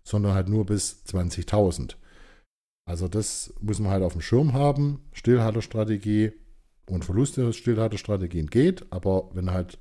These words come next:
Verluste aus Long-Optionen habt, nur mit zwanzigtausend. Und die letzte Frage,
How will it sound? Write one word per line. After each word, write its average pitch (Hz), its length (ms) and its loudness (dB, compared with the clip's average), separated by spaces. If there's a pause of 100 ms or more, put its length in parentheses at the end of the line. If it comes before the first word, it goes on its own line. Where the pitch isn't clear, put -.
(640)
Verluste 101 360 -2
aus 87 140 -2
Long-Optionen 110 540 0
habt, 107 240 -4
nur 92 160 -2
mit 90 160 -2
zwanzigtausend. - 840 -8 (600)
Und 107 220 0
die 92 60 2
letzte 117 360 0
Frage, 120 540 0